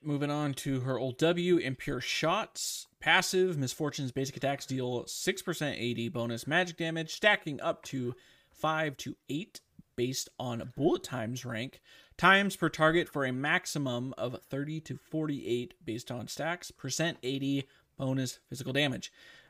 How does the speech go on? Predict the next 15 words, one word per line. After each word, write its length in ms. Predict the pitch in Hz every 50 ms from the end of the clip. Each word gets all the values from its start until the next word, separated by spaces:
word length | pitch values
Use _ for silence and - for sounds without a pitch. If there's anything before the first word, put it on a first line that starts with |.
| _ - -
Active, 540 | 233 220 220 - 220 190 151 131 127 123 - -
Misfortune 480 | 123 139 - - 165 160 156 - 156 143
gains 320 | 143 143 139 135 131 123
bonus 240 | - 139 139 131 127
attack 220 | - 156 156 160
speed 220 | - - 165 151 -
for 120 | - 127
six 280 | - - - 196 190 -
seconds 440 | - 190 214 - 233 240 226 - - -
and 160 | 139 139 127
brings 320 | 123 135 135 139 135 135 -
Strut 360 | - - - 156 160 - -
to 160 | - - - -
full 280 | - - 123 127 156
power. 520 | - - 127 113 92 87 - - - -